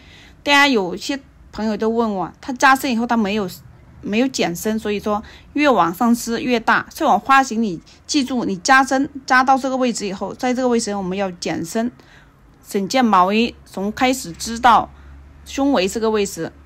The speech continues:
这深处是不会变的啊。大家记住，有加针的花样，就是有加针的地方一定有减针的地方，花样才不会变。好，下面我们开始来学习。大家把这种花型学会以后，可以进我主页里面看，主页里面有几百款花型，也有成品教程，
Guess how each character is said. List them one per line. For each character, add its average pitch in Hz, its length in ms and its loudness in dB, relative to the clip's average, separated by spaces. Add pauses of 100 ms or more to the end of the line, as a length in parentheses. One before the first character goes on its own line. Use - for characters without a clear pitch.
(140)
这 226 140 -6
深 254 180 0
处 254 140 0
是 240 140 -6
不 202 180 -10
会 208 140 -4
变 214 260 -2
的 160 80 -8
啊。 165 240 -8 (600)
大 277 120 4
家 262 60 2
记 269 160 -4
住， 262 160 -4
有 185 160 -4
加 277 180 4
针 294 160 -2
的 254 140 2
花 294 260 4
样， 277 240 2
就 277 120 -8
是 262 100 -4
有 170 160 -2
加 262 180 4
针 254 140 0
的 240 60 2
地 262 100 -4
方 247 160 0
一 202 60 -4
定 254 140 -2
有 208 120 -2
减 185 240 -4
针 208 140 -6
的 208 100 -4
地 208 160 -8
方， 196 240 -6 (300)
花 240 140 4
样 254 120 2
才 220 140 -2
不 180 160 -12
会 208 160 -2
变。 202 240 -8 (1300)
好， 180 180 -2
下 208 160 -4
面 208 160 -4
我 190 40 -8
们 185 60 -10
开 233 140 -2
始 233 140 -8
来 196 100 -4
学 202 160 -8
习。 190 240 -12 (420)
大 - 100 0
家 320 80 6
把 302 120 6
这 233 120 0
种 262 120 4
花 240 160 2
型 311 200 2
学 247 160 0
会 254 180 -2
以 240 60 2
后， 247 120 2
可 233 140 -4
以 226 80 0
进 247 160 -4
我 240 100 0
主 185 160 -8
页 214 140 0
里 190 100 -4
面 208 160 -6
看， 208 240 -4
主 180 160 -10
页 214 140 0
里 196 80 -4
面 202 180 -6
有 190 120 -8
几 180 180 -12
百 220 160 0
款 190 200 -6
花 233 220 0
型， 214 220 -6
也 214 180 -2
有 233 100 -2
成 208 200 -6
品 196 160 -6
教 208 160 -2
程， 196 260 -8